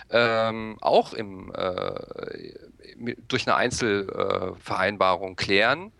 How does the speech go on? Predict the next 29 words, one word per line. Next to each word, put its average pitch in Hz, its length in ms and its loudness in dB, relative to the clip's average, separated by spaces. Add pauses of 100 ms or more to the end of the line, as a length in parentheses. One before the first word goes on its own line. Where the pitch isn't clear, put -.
(360)
Und 113 140 -4
das 208 140 2
ist 156 100 0
ja 160 60 4
genau 127 240 -2
das 120 180 -6
Problem. 110 520 -4
Also 113 180 -4
viele, 147 480 -6
das - 180 -6
weiß 131 240 0
ich 165 120 -10
jetzt 123 180 -2
auch 95 180 -6
definitiv, 104 540 -10
dass - 140 -6
sich - 120 -10
so 107 140 -2
halt 104 160 0
viele 107 580 -2
Radiosender 117 540 -2
damit 104 220 -6
schwer 113 260 0
tun, 147 320 -8
Creative - 320 -4
Commons 143 300 -2
Titel 143 240 -10
zu, 127 280 -4
ähm, 117 400 0